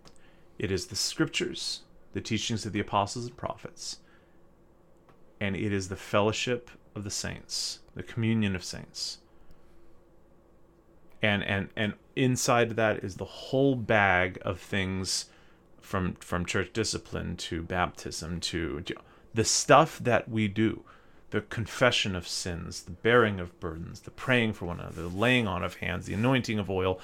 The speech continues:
whatever it looks like, those things must be done in person. That is not a set of negotiables. These are actually the definers of the church. And that's why I say it's, it's not just the people,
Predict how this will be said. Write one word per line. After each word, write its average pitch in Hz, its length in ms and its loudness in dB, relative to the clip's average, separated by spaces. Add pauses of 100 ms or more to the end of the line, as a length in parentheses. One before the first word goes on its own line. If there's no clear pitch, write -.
(220)
whatever 139 600 8
it 147 160 4
looks - 380 0
like, - 280 -8 (1000)
those 123 440 8
things 120 340 2
must 104 380 2
be 107 80 2
done 90 340 0 (100)
in 139 260 4
person. - 580 -4 (760)
That 123 160 6
is 107 160 2
not 120 460 4 (560)
a 123 60 -2
set - 400 4
of 113 100 0
negotiables. 110 840 0 (100)
These 131 380 4
are 131 220 2
actually 139 420 2
the 107 100 -4
definers 117 800 0
of - 100 -6
the - 60 -8
church. - 340 -6 (280)
And 127 80 4
that's 147 160 6
why 135 100 8
I 123 40 6
say 135 220 4
it's, 120 320 2
it's 120 200 -4
not 135 280 4
just 117 420 0
the 107 80 0
people, - 640 -2